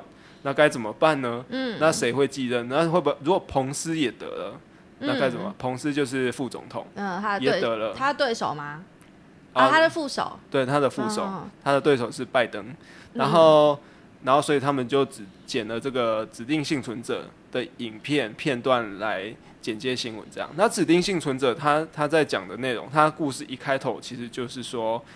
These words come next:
Speaker 1: 呃，很多的高官，美国的高官，他在一个重要的场合，包括总统、副总统，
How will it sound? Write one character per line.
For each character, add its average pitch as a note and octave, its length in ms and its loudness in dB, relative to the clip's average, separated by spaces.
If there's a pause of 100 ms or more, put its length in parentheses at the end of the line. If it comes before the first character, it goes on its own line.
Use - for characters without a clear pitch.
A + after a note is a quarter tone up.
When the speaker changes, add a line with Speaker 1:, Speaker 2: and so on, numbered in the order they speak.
(320)
Speaker 1:
呃， B2 240 2
很 A#2 220 -4
多 D3 120 2
的 D3 80 4
高 B2+ 240 6
官， A#2+ 280 2
美 B2 200 -6
国 A2 220 -8
的 A#2 60 -6
高 C3+ 240 4
官， B2+ 260 0
他 C3 160 -4
在 C3 280 6
一 A2+ 180 -6
个 B2 120 -2
重 C3 240 -2
要 B2+ 140 4
的 G#2 80 -6
场 F#2+ 260 -6
合， F#2+ 260 -10
包 B2 100 -2
括 B2 160 2
总 A#2 200 -6
统、 A#2 200 -6
副 B2+ 160 -8
总 G#2+ 180 -12
统， A#2+ 220 -6